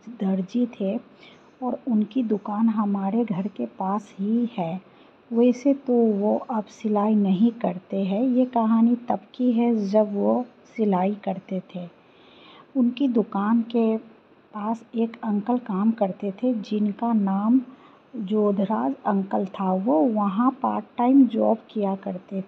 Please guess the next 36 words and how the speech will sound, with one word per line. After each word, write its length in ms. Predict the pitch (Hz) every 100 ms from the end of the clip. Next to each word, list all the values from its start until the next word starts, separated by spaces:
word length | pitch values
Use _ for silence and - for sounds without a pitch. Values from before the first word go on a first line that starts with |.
| -
थे। 120 | 175
अंकल 580 | - 233 214 202 277 277
हमारे 600 | 220 220 202 202 214 240
गांव 400 | 190 185 196 233 -
के 240 | 214 214
नहीं 560 | - - - 226 233 247
थे, 280 | - 185 185 - - - _ -
बल्कि 440 | 226 220 - 254
वो 240 | 247 214 220 226
हमारे 480 | 214 196 202 202 254
पास 500 | 254 196 196 226 -
के 240 | - 247 -
एक 220 | 240 208
गांव 340 | 202 196 220
में 220 | 240 214 208
ही 220 | 208 269
रहते 420 | 208 185 - 190 -
थे। 400 | 214 247 269 - - - _ _
चूँकि 360 | - 226 269 285
उनका 480 | - 226 220 240
गांव 440 | 226 196 190 214 277 -
इतना 420 | 226 233 226 247
ज़्यादा 400 | 254 214 185 196
संपन्न 640 | 240 - 220 208 202 208 233
नहीं 400 | 233 202 180 208
था, 220 | - 247
छोटा 480 | 262 - 208 208 233
सा 200 | 240 240
गांव 380 | 208 185 185 208
था, 260 | 202 208
तो 200 | 269 -
वो 380 | 277 226 226 254
हमारे 500 | 226 214 202 202 247 247
गांव 280 | 202 196 214
में 260 | 220 240 -
आते 360 | 214 196 -